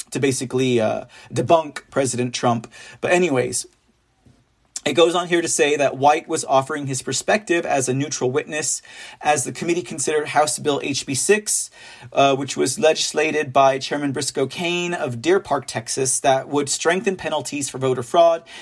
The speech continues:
and add protections for poll watchers, uh, and give more priority to election fraud claims in Texas courts. Now, from the Office of Attorney General Ken Paxton, we had,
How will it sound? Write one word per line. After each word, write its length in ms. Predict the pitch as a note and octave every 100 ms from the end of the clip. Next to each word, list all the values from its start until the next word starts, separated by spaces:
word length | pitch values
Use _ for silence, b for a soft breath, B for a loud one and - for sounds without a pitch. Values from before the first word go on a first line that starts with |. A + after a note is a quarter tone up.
| B
and 180 | - C#3+ C#3+
add 180 | D3+
protections 540 | D#3 - C#3+ - C#3+ C3+
for 100 | A2+
poll 260 | - F#3+
watchers, 600 | G3+ F#3+ G3 A3 A3 - - B B B B
uh, 180 | C#3+ C#3
and 160 | D3+
give 180 | D3 D#3
more 180 | C#3 D#3+
priority 520 | - D#3 D#3 D#3 D3+
to 180 | D3 C#3+
election 340 | C#3 C3+ -
fraud 360 | C3 - C#3 C#3
claims 420 | - C3+ C3 C3
in 160 | - C3
Texas 380 | B2+ A2 - -
courts. 500 | A#3+ - - - - _ _
Now, 400 | D#3 D3+ C#3 C3+ B B B
from 180 | D#3+ E3
the 160 | E3 -
Office 460 | E3+ F#3 F3 -
of 100 | D#3
Attorney 360 | C#3 - D3+ C#3+
General 340 | C#3+ C#3 C3
Ken 240 | B2 A#2+ A#2
Paxton, 640 | - C4+ C#4 - D#3 C#3+
we 120 | C#3
had, 420 | B2 C3+ C3 C3